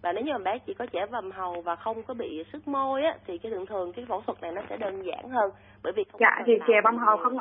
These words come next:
Speaker 2: không có
Speaker 1: Dạ,
Speaker 2: bị
Speaker 1: đúng
Speaker 2: sức
Speaker 1: rồi.
Speaker 2: môi.
Speaker 1: Như vậy thì
Speaker 2: Chẻ
Speaker 1: nó chỉ
Speaker 2: phần
Speaker 1: chẻ
Speaker 2: mềm.
Speaker 1: ít thôi, thì cái phẫu thuật đơn giản hơn, không cần tạo hình nhiều thì cũng dễ thôi mà. À, chúng ta, ta có thể phẫu thuật để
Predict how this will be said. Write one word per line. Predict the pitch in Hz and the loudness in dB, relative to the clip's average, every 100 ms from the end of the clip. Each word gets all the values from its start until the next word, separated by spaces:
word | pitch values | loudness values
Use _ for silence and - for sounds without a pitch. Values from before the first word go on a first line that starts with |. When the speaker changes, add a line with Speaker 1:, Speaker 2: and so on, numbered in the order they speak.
| - | -2
Speaker 2:
không | 277 | -2
có | 285 | -2
Speaker 1:
Dạ, | 269 | -4
Speaker 2:
bị | - | -8
Speaker 1:
đúng | 233 | -4
Speaker 2:
sức | |
Speaker 1:
rồi. | 277 269 | 0 0
Speaker 2:
môi. | 254 _ _ - | -2 _ _ -2
Speaker 1:
Như | 208 | 0
vậy | 196 - | 2 4
thì | |
Speaker 2:
Chẻ | 196 | 6
Speaker 1:
nó | 214 | 6
chỉ | 214 | 4
Speaker 2:
phần | 226 | 6
Speaker 1:
chẻ | |
Speaker 2:
mềm. | 226 220 | 10 10
Speaker 1:
ít | 196 | 8
thôi, | 208 208 | 2 -2
thì | 190 | -6
cái | 208 | -6
phẫu | 220 | -4
thuật | 226 | -4
đơn | 190 185 190 | -4 -4 -2
giản | 175 - | -4 -4
hơn, | 247 202 | -8 -8
không | 196 185 | -8 -8
cần | 175 | -8
tạo | 160 151 | -6 -4
hình | 165 160 160 | -4 -8 -6
nhiều | 156 156 | -6 -6
thì | 156 - | -10 -10
cũng | 143 220 | -8 -4
dễ | 208 113 220 | -2 -2 -4
thôi | 226 | -6
mà. | 208 160 143 - - | -6 -6 -8 -14 -20
À, | - | -14
chúng | 160 220 | -10 -6
ta, | 240 | -4
ta | 208 185 185 | -4 -4 -4
có | 202 | -6
thể | 208 185 | -6 -8
phẫu | 170 | -8
thuật | 202 | -8
để | 156 | -8